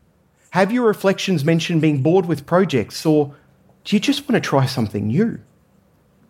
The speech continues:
Would you like to be a manager? Would you like to see people grow and form and develop them? Do you think you could do a better job than your own manager?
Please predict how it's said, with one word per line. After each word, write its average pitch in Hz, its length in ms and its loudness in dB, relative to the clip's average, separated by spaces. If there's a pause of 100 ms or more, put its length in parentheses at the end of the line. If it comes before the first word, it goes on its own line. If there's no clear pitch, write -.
(840)
Would 147 180 0
you 170 100 0
like 160 260 0
to - 80 -6
be 151 100 -2
a 131 40 0
manager? 123 380 -2
Would 147 180 0
you 190 80 4
like 190 220 2
to 202 80 -6
see 208 160 -2
people 180 280 -2
grow 175 360 2
and 139 120 -2
form 196 260 2
and 131 100 0
develop 180 440 0
them? 98 240 -10 (1300)
Do 160 100 -4
you 196 200 2
think - 460 -2 (180)
you 139 180 0
could 208 140 -2
do 165 140 2
a 139 40 2
better 147 220 0
job 143 240 0
than 143 120 0
your 135 200 4
own 254 180 2
manager? 95 440 -6